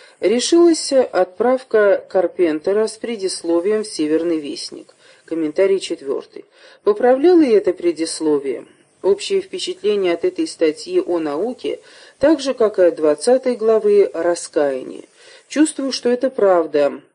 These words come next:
что это надо, но больно, что оскорбляю, огорчаю много добрых заблудших. Очевидно, ноль целых девяносто девять. Не поймут меня,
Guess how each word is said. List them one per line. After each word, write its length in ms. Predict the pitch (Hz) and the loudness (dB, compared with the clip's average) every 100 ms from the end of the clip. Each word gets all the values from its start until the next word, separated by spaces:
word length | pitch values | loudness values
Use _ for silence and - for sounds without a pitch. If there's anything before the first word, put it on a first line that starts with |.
| _ | _
что 320 | - - 180 202 | -20 -4 2 4
это 220 | 254 208 | 4 0
надо, 500 | 185 160 147 143 135 | 0 -2 -2 -2 -4
но 200 | 156 214 | -4 -4
больно, 440 | 185 196 180 160 156 | 0 2 2 2 -4
что 240 | - 165 | -2 -2
оскорбляю, 840 | 151 - 147 143 160 220 240 240 240 - - - | -2 -4 -4 -4 -2 0 2 0 -4 -20 -18 -4
огорчаю 600 | 190 202 226 - 320 320 | 0 0 0 0 2 4
много 360 | 233 226 262 233 | 2 -2 0 0
добрых 420 | 170 202 202 190 | 2 2 2 0
заблудших. 800 | 165 185 151 143 135 - - - | 2 0 0 -8 -8 -10 -10 -6
Очевидно, 680 | 175 - 214 269 247 254 240 - - - | -6 -4 -8 -8 -4 -2 -2 -8 -20 -8
ноль 240 | 202 226 | -2 -2
целых 420 | 214 262 269 208 156 | -2 -2 0 0 0
девяносто 640 | 170 190 214 - 190 180 | 0 0 -2 0 4 4
девять. 640 | 156 175 196 175 160 - - _ _ _ _ _ _ _ _ _ _ _ _ _ _ 170 | 2 0 2 0 -4 -14 -16 _ _ _ _ _ _ _ _ _ _ _ _ _ _ -4
Не 200 | 214 262 | -2 2
поймут 520 | 294 302 285 233 - | 4 4 4 0 -2
меня, 540 | 185 180 170 147 143 | 0 2 0 -2 -6